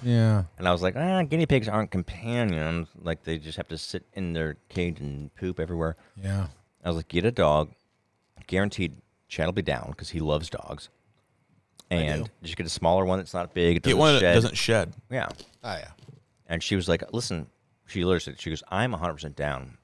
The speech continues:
Speaker 2: It's Chad that doesn't want one."
Speaker 3: Get it, like, pre-trained, too.
Speaker 1: That's
Speaker 2: Yeah.
Speaker 1: true.
Speaker 2: Oh, uh,
Speaker 3: No one has time for a puppy.
Speaker 2: I said the same thing. I said, "Rescue one that's already trained,
Speaker 3: Oh my
Speaker 2: potty
Speaker 3: God.
Speaker 2: trained, and all
Speaker 3: Yeah.
Speaker 2: that."
Speaker 3: I,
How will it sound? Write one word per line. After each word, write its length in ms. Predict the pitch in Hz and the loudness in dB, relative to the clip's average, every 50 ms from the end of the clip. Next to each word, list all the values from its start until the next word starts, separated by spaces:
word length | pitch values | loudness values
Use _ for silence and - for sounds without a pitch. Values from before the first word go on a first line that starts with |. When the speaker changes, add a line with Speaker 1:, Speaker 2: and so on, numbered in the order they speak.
| _ _ _ | _ _ _
Speaker 2:
It's 160 | - - - | -18 -18 -16
Chad 300 | - - - 87 82 80 | -14 -8 -2 -2 -2 -2
that 60 | 73 73 | -2 -6
doesn't 220 | 73 - - 60 | -10 -10 -10 -12
want 160 | 64 62 62 - | -12 -12 -12 -16
one." 100 | - _ _ _ _ _ _ _ _ _ _ _ _ _ _ _ - | -20 _ _ _ _ _ _ _ _ _ _ _ _ _ _ _ -4
Speaker 3:
Get 120 | 110 123 | -2 -2
it, 80 | 123 104 | 0 0
like, 180 | 143 113 - | -2 -4 -4
pre-trained, 600 | - - 90 85 80 - - 80 78 78 71 71 71 | -4 -6 -6 -4 -4 -6 -6 -6 -6 -8 -8 -10 -12
too. 260 | - 78 73 76 76 - _ - | -12 -12 -12 -12 -14 -16 _ -10
Speaker 1:
That's 120 | 123 113 | -6 -2
Speaker 2:
Yeah. 180 | 135 143 101 151 | 2 2 2 2
Speaker 1:
true. 120 | 139 98 - | 2 4 6
Speaker 2:
Oh, 180 | 104 98 87 76 | 6 6 6 4
uh, 180 | - 78 87 - | 0 -4 -2 2
Speaker 3:
No 60 | 135 135 | 2 4
one 100 | 120 98 | 4 4
has 100 | 87 - | 4 2
time 220 | - 90 82 85 | 0 -2 -2 0
for 80 | 87 87 | -4 0
a 40 | |
puppy. 300 | - - 80 78 - 78 | 0 0 2 2 2 0
Speaker 2:
I 60 | 76 76 | 0 -2
said 180 | - 80 76 | -2 -4 -4
the 60 | - | -4
same 200 | - - 80 82 | -4 -2 -2 0
thing. 200 | - - 92 82 | 0 0 0 0
I 20 | 73 | 0
said, 160 | - - 73 - | -4 -6 -10 -4
"Rescue 360 | - 82 82 - - - 110 | -2 0 0 0 -2 -4 -2
one 200 | 107 104 104 104 | -2 0 0 -2
that's 120 | 101 - - | -4 -4 -4
already 160 | 76 78 87 | -2 -2 -2
trained, 300 | - - - 90 87 92 | -4 -4 -2 -2 -2 -2
Speaker 3:
Oh 40 | 95 | 0
my 40 | 82 | 0
Speaker 2:
potty 140 | 82 90 | 0 0
Speaker 3:
God. 80 | - 78 | 2 0
Speaker 2:
trained, 260 | 78 87 87 87 80 | 0 0 0 0 -2
and 80 | 78 80 | -2 -4
all 60 | 80 80 | -2 0
Speaker 3:
Yeah. 140 | 80 78 80 | 0 0 -2
Speaker 2:
that." 80 | 80 - - | -4 -8 -2
Speaker 3:
I, 200 | 87 101 107 101 | 0 0 0 0